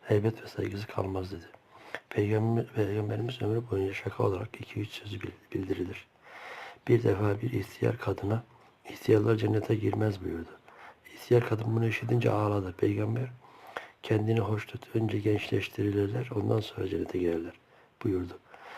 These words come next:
Bir defasında bir gün bir kadın Peygamberimize gelip, "Ya Resulallah, kocam seni davet ediyor." Resulullah, "Senin kocan o gözünde beyaz olan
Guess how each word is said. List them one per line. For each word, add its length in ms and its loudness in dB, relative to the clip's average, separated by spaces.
Bir 160 2
defasında 520 2
bir 180 0
gün 160 2
bir 120 -6
kadın 260 2
Peygamberimize 560 2
gelip, 220 0
"Ya 140 4
Resulallah, 480 -6
kocam 220 0
seni 260 -4
davet 300 -4
ediyor." 200 -20
Resulullah, 420 -2
"Senin 300 0
kocan 260 2
o 100 2
gözünde 520 2
beyaz 200 2
olan 240 2